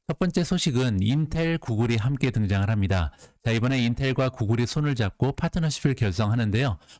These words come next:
파트너십을 통해서 뭐를 할 예정이냐면 새로운 반도체 칩을 함께 개발하고 디자인한다. 이렇게 보시면 됩니다. 구글이 무슨 반도체를 만드냐, 뭐 이렇게 말씀하실 텐데요. 구글은 사실 엔비디아가 보유하고 있는 지피유의 성능을 능가하는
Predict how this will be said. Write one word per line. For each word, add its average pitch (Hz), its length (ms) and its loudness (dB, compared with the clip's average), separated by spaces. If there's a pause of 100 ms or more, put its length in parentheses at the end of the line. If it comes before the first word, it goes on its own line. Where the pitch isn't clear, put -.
파트너십을 160 520 0
통해서 143 340 0
뭐를 113 400 2
할 117 160 2
예정이냐면 95 720 2 (200)
새로운 170 360 0
반도체 113 480 0
칩을 143 440 0 (180)
함께 185 420 0
개발하고 98 680 0 (160)
디자인한다. 104 720 0
이렇게 98 320 0
보시면 95 340 0
됩니다. 85 460 0 (580)
구글이 160 280 0
무슨 165 240 0
반도체를 135 540 0
만드냐, 110 480 2
뭐 98 120 2
이렇게 113 240 0
말씀하실 120 460 0
텐데요. 107 480 0 (260)
구글은 151 400 0
사실 135 540 0 (220)
엔비디아가 139 640 0
보유하고 120 480 0
있는 127 180 0
지피유의 123 560 0
성능을 139 480 0
능가하는 107 680 2